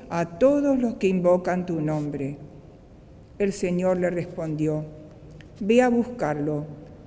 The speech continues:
porque es un instrumento elegido por mí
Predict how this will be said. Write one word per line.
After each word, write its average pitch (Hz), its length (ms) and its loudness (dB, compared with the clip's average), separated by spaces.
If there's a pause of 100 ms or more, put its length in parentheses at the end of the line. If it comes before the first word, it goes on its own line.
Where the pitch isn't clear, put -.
porque 196 300 4
es 247 140 2
un 240 200 6
instrumento 220 720 4
elegido 196 580 2
por 175 220 0
mí 226 480 2